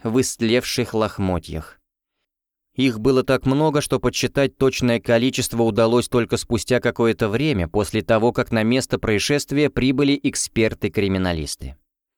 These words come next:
Они установили, что возраст некоторых останков доходил до двух, а то и трёх сотен лет. А значит, в их смерти был повинен не охранник интерната,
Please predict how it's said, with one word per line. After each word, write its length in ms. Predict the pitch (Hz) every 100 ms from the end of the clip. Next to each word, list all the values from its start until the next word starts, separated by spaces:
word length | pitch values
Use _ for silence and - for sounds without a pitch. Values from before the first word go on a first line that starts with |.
| _ _ _ _
Они 220 | 110 143
установили, 640 | 220 - 190 151 139 202 175
что 300 | - 139 127
возраст 680 | 113 180 147 160 151 -
некоторых 540 | 127 143 143 - 131 123
останков 640 | 107 - 151 160 151 127
доходил 540 | 107 - 113 104 139
до 180 | 120 110
двух, 540 | 92 101 160 147 - - _
а 140 | - 98
то 140 | 107
и 100 | 104
трёх 540 | - - 113 165 139 -
сотен 480 | - 101 - 92
лет. 400 | 90 90 80 - _ _ _ _ _ _
А 100 | 101
значит, 420 | 95 147 - -
в 100 | 123
их 80 | 131
смерти 440 | - 127 156 -
был 280 | 113 139 139
повинен 540 | - 117 120 147 139 -
не 220 | 131 120
охранник 600 | 110 120 165 156 98 -
интерната, 680 | 90 82 90 90 82 80